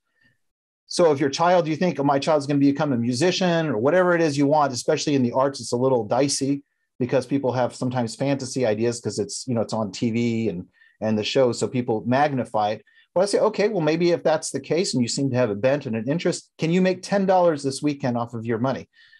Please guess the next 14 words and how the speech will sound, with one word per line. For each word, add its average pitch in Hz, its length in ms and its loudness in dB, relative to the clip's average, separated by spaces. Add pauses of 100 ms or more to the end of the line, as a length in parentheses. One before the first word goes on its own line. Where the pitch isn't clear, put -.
(180)
Your 127 100 0
grandma 165 380 2
doesn't 175 280 0
count. 175 460 -2 (460)
Your 127 100 0
mom 156 300 2
and 151 100 0
dad 170 240 4
don't 170 260 2
count, 170 400 2
right? 156 240 0
They 165 120 4
love 160 280 4
you. 175 360 2